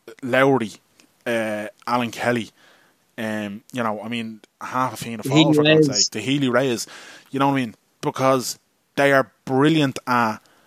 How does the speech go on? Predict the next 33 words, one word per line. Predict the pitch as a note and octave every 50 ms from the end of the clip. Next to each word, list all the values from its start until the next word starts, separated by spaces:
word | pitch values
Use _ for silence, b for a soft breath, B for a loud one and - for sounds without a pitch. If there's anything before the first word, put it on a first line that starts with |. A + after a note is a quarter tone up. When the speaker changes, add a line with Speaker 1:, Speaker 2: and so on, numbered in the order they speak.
| b b b b b b b b - _ _ _
Speaker 1:
it's | - B2
a |
sinister | A2 - C#3 C3+ B2 A2+ - A#2 G#2+
way | G2 F#2+ G2
of | F#2+
putting | - D#3 A3 G#3+ F3+
it, | D3+
but | C#3+ C#3+
they're | - B2
brilliant | G#2+ - - B2+ B2 A#2 -
at | G#2+ A2
manipulating | A2+ A2+ A#2+ C3 - - A#2+ G#2 G2+ G#2 F#2+ F#2
people, | - F#2 F2 - E2+ D#2+ -
and | - A2+
they're | A#2+
brilliant | A2 - B2 B2+ C3 B2+ A2+
at | A2+ -
convincing | A2+ G#2+ F#2 - C#3+ E3+ E3+ - - C3
people | - - A2 G2+ - A2 A2
that | A2 G#2 -
they're | C#3 C3+ C#3 C#3
there | C3 C3 B2 A#2
to | - A2+
do | A2 G#2
the | G2+
best | - B2 A#2 G#2+ - -
for | - A#2
them, | G2+ A#2+ A#2 A2+ A2 G#2+ -
but | - C3+ D3 -
in | B2+
actual | B2 B2 B2 - - B2 A2 G2+
fact, | - - C#3 C3 B2 - - - b b b b b b b b b b _ _
the | -